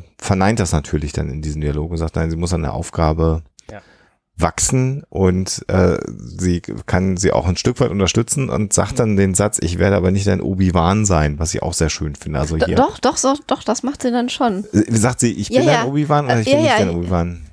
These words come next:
Speaker 3: In der, in der Zwischenzeit.
Speaker 1: Ah, doch.
Speaker 3: Ja, genau.
Speaker 1: "I try
Speaker 3: Mhm.
Speaker 1: to be your
Speaker 3: Ja,
Speaker 1: Obi-Wan".
Speaker 3: genau. Mhm.
Speaker 1: Okay.
Speaker 3: Also
Speaker 2: Und Lara
Speaker 3: ich,
Speaker 2: kennt
Speaker 3: äh,
Speaker 2: die,
Speaker 3: ich
Speaker 2: die, äh, die, die
Speaker 1: Anspielung
Speaker 2: Satz natürlich
Speaker 1: nicht.
Speaker 2: nicht. Ja, ja,
Speaker 3: Ja.
Speaker 2: Anspielung.
Speaker 1: Das heißt, wir haben jetzt also mit Kermit the Frog und Obi-Wan jetzt schon zwei Anspielungen natürlich in der Serie auf unsere Zeit,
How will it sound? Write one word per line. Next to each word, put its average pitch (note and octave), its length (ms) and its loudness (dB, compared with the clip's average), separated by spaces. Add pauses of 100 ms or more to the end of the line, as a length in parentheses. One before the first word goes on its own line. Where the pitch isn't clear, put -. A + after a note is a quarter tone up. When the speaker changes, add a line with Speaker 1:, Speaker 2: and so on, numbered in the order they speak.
(120)
Speaker 3:
In - 100 -4
der, - 140 2
in A#3 60 -2
der A#3+ 100 0
Zwischenzeit. B3 760 -2
Speaker 1:
Ah, G3 240 2
doch. G2+ 140 2
Speaker 3:
Ja, - 200 -6
genau. A3 240 0
Speaker 1:
"I - 60 0
try G#3 280 2
Speaker 3:
Mhm. A#3 40 -4
Speaker 1:
to G#2+ 100 0
be G#2 320 2
your A3+ 80 -4
Speaker 3:
Ja, A3+ 160 2
Speaker 1:
Obi-Wan". D2+ 640 -2
Speaker 3:
genau. A3+ 120 -6
Mhm. G#3+ 60 -4
Speaker 1:
Okay. G#3 260 -6 (480)
Speaker 3:
Also G#3+ 180 2
Speaker 2:
Und A#2+ 60 0
Lara A2 220 2
Speaker 3:
ich, - 60 -2
Speaker 2:
kennt A#2 140 2
Speaker 3:
äh, A#2 40 4
Speaker 2:
die, A2 100 2
Speaker 3:
ich G2+ 160 -6
Speaker 2:
die, G#2+ 180 -4
äh, - 360 -10 (120)
die, G2 120 -8
die - 180 -4
Speaker 1:
Anspielung F2 260 2
Speaker 2:
Satz E2+ 40 0
natürlich D#2+ 260 -2
Speaker 1:
nicht. G2+ 140 -10
Speaker 2:
nicht. G#2+ 60 -12
Ja, G2+ 160 -6 (100)
ja, - 60 -6
Speaker 3:
Ja. G3 60 -2
Speaker 2:
Anspielung. G2 260 -10 (840)
Speaker 1:
Das E2 120 2
heißt, F2 160 4
wir D#2+ 100 4
haben E2+ 60 4
jetzt F2 140 2
also E2 140 2
mit E2+ 140 0
Kermit F2+ 260 0
the E2+ 80 0
Frog F#2 340 2
und B1+ 140 -2
Obi-Wan E2 540 2
jetzt E2+ 140 -2
schon E2+ 140 -4
zwei E2 200 0
Anspielungen E2 420 -4
natürlich E2 320 -2
in E2+ 80 0
der D#2+ 80 2
Serie D#2+ 280 2
auf - 140 -6
unsere F#2 260 -4
Zeit, D#2+ 400 -2